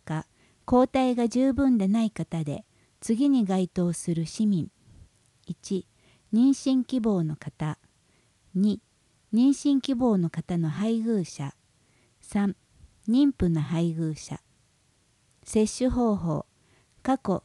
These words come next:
五年以内の抗体検査結果を持参の上、市内委託医療機関で接種。抗体検査結果と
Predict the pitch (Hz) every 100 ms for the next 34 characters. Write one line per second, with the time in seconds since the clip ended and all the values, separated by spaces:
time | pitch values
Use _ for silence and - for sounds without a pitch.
0 | 180 214 247 277 285 277 240 196 170 -
1 | 240 262 - 269 247 254 254 254 240 247
2 | 233 - 165 202 - 180 214 214 208 196
3 | 190 180 175 - _ _ _ _ - 269
4 | 254 208 170 _ 190 233 226 226 - 214
5 | 240 254 240 254 - 196 190 226 - -
6 | 165 - - 147 - _ _ _ _ _
7 | _ _ _ - 254 269 285 269 254 254
8 | 262 254 - 247 - 180 - 147 -